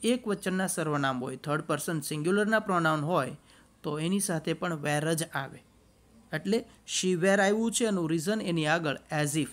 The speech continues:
છે. ઓકે, તો એ અંડરલાઇન કરવાનો મતલબ એવો છે કે આપણે એરર કરેક્શનનો એક ક્વેશ્ચન આવે છે પેપર સ્ટાઇલમાં, બરોબર? તો એરર કરેક્શનમાં આ બાબત આપણી સામે આવી શકે.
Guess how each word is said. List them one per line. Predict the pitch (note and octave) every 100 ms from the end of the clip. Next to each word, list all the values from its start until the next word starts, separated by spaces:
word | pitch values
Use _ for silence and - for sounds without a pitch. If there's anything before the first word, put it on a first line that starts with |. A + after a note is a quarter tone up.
| -
છે. | - - _ _ _ _ _ _ _ _ _ _ _ _ _ _ _ -
ઓકે, | G3+ - - - _ _ -
તો | G3+ F#3+ - -
એ | F#3
અંડરલાઇન | - F3+ G3 B3 B3
કરવાનો | - G3+ G3 G3+
મતલબ | F3 F3 G3 F#3+
એવો | A3 G#3 E3
છે | - F#3+
કે | A#3 F3
આપણે | D#3+ E3 G3
એરર | F3 E3+ G#3+
કરેક્શનનો | G3+ F#3 F3+ - F3 E3+
એક | E3 -
ક્વેશ્ચન | D3+ - D3
આવે | B2+ C#3+ C3+
છે | C#3+
પેપર | - D3 -
સ્ટાઇલમાં, | - D3 C#3 C#3+ A#3+ - - - - _ -
બરોબર? | E3 C4+ E3 - - _ -
તો |
એરર | E3 F3 F3 A3 A#3
કરેક્શનમાં | G3 F#3+ F#3+ - G3 G3+ A3+ -
આ | F3
બાબત | E3 E3 F3 E3
આપણી | D#3 E3
સામે | E3 E3+ F3+
આવી | A3+ G#3
શકે. | C#3+ C3 - -